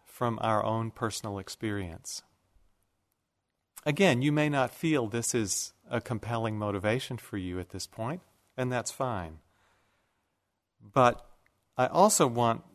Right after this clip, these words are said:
to bring in, and we'll get there in a few minutes, the ways in which we are already touching this quality in, um, in a relative form.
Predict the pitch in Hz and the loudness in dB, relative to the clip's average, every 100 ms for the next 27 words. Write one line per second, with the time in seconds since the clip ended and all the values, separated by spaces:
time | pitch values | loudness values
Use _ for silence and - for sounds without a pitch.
0 | _ - 120 123 120 127 156 117 120 110 | _ -4 0 2 4 4 4 2 0 -4
1 | 107 107 107 110 - 110 107 - 110 120 | -6 -4 -2 -2 0 -2 -2 -4 -6 -2
2 | 147 101 - - _ _ _ - 113 113 | -2 -4 -6 -8 _ _ _ -6 0 2
3 | 123 143 151 143 - 127 123 117 127 117 | 4 6 6 2 -2 -4 -4 -4 -2 -2
4 | - - - 123 120 110 120 123 123 127 | -6 -12 -4 2 4 2 2 2 2 0
5 | 120 104 - - 165 - 135 104 101 - | 0 -4 -6 -6 -6 -4 -4 -4 -4 -6
6 | - 123 135 135 101 90 87 _ _ _ | 0 2 2 -2 -6 -8 -8 _ _ _
7 | _ _ _ _ - 131 127 127 120 - | _ _ _ _ -4 0 2 2 -2 -4
8 | 117 110 107 104 101 - _ _ _ _ | -4 -4 -4 -6 -8 -14 _ _ _ _
9 | _ _ _ _ - _ _ _ _ _ | _ _ _ _ -20 _ _ _ _ _
10 | _ _ 143 135 120 117 117 113 - - | _ _ 4 6 6 4 4 2 -4 -10
11 | - 104 95 80 76 | -8 -6 -6 -8 -14